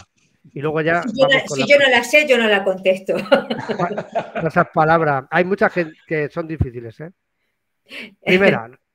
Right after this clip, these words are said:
Speaker 2: <laughs>
Speaker 1: don Rafael Calero. ¿Creéis que se podía haber hecho un contraataque sobre Monte Abarrán? Esta ya vamos a empezar mal. La vamos a dejar para cuando vayamos a la parte
Speaker 2: No, esta
Speaker 1: práctica.
Speaker 2: me gusta, esta me gusta.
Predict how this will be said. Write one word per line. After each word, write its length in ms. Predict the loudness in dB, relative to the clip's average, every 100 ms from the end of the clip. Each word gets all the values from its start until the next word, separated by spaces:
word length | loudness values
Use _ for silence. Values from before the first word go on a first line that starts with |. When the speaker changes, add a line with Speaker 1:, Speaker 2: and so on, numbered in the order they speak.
| _ _ _
Speaker 2:
<laughs> 540 | _ _ _ _ _
Speaker 1:
don 200 | _ -6
Rafael 340 | -4 -2 0 0
Calero. 460 | 0 -4 -6 -14 _ _ _ _ _ _ _ _
¿Creéis 240 | -4 -4
que 140 | -2 -4
se 100 | -4
podía 220 | -2 -2
haber 140 | -4
hecho 140 | -6 -10
un 60 |
contraataque 540 | -10 -8 -8 -6 -8 -10
sobre 240 | -10 -10
Monte 240 | -10 -8
Abarrán? 280 | -8 -6 -10 -12 _ _
Esta 420 | -8 -2 -2 -2 _ _ _ _
ya 220 | _ -4
vamos 260 | -2 -4 -6
a 40 |
empezar 280 | -6 -4 -4
mal. 260 | -4 -8 -8 _ _ -8
La 100 | -6
vamos 240 | -4 -2
a 60 | -2
dejar 280 | 0 -4
para 180 | -4 -6
cuando 240 | -8 -8 -8
vayamos 360 | -6 -6 -8
a 20 |
la 140 | -10 -8
parte 180 | 0 2
Speaker 2:
No, 60 |
esta 140 | 2 2
Speaker 1:
práctica. 120 | 2
Speaker 2:
me 160 | 4 2
gusta, 180 | 2
esta 160 | 0 2
me 120 | 2
gusta. 360 | 2 2 0